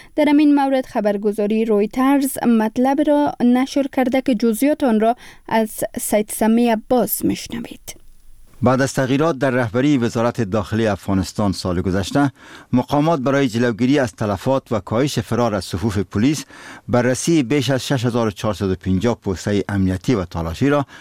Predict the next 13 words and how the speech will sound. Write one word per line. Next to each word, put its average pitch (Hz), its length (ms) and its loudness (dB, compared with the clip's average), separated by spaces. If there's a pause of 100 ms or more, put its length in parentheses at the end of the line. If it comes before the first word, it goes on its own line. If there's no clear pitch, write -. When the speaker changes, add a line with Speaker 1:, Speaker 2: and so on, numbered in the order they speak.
(140)
Speaker 2:
آغاز 127 400 0
کردند. - 340 -16 (720)
عبدالمقیم 147 600 0
عبدالرحیمزی، 127 520 0
رئیس 139 480 0
عملیات 117 520 0
و 107 60 -2
پلان 123 400 0
وزارت 92 340 -4
داخله، 98 380 -2
اظهار 113 300 0
می‌دارد 135 360 0
که 147 200 0